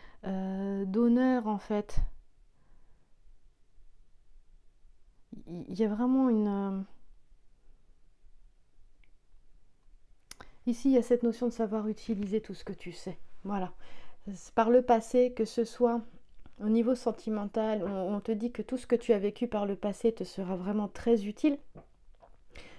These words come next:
demain pour, euh, de nouvelles relations. Et oui, c'est possible, mais qu'aussi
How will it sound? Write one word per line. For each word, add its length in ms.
demain 440
pour, 320
euh, 120
de 120
nouvelles 320
relations. 600
Et 220
oui, 260
c'est 200
possible, 500
mais 100
qu'aussi 500